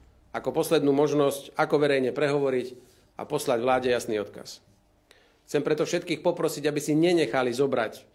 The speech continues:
tento jediný spôsob. Neostávajte doma, prosím, a choďte v sobotu voliť, pretože zdá sa, ako by niekto počítal s tým,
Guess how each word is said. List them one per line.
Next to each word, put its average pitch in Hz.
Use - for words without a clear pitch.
tento 127
jediný 151
spôsob. -
Neostávajte 147
doma, 143
prosím, 160
a 113
choďte 170
v -
sobotu 135
voliť, 151
pretože 131
zdá 135
sa, 147
ako 139
by 123
niekto 135
počítal 131
s -
tým, 104